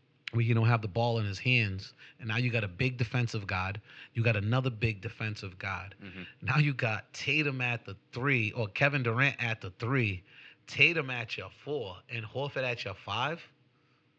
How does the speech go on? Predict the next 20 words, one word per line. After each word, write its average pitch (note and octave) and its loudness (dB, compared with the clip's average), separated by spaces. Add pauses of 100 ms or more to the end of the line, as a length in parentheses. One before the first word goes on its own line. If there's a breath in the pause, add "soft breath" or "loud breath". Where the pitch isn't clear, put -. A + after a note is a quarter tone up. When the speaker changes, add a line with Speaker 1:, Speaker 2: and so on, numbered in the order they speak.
(640 soft breath)
Speaker 1:
Bruh, B2 0 (1500)
like, G#2 -10
you're C3+ -4
talking D3 0
about B2 -6
somebody C3+ -4
that A#2 -6 (1000)
Giannis C3 0
is, A2+ -2 (200)
two - -2
people C#3+ 2
that B2 2
Giannis B2+ 0
and A2+ 0
Middleton B2+ 0
is G2+ 0
gonna G#2 -4
have G2+ -4
to G#2+ -10
play. G2 -2